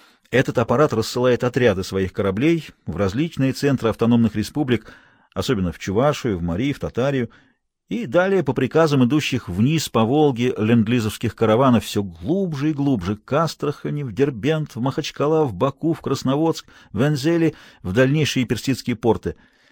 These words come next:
Движение американских и британских караванов сопряжено с движением В К Ф. Во флотилии, увы, не хватает личного состава. Мы берём во время волжской навигации пятнадцатилетних ребят и девчат.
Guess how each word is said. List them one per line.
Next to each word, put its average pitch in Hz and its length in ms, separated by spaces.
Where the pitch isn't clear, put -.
Движение 127 400
американских 120 680
и 110 60
британских 107 540
караванов 143 440
сопряжено 104 460
с 117 40
движением 113 500
В 104 80
К - 100
Ф. 82 240
Во 92 120
флотилии, 190 580
увы, 131 320
не 180 100
хватает 147 480
личного 127 300
состава. 98 480
Мы 135 140
берём 151 420
во 117 160
время 127 240
волжской 117 400
навигации 120 560
пятнадцатилетних 170 800
ребят 147 300
и - 20
девчат. 120 460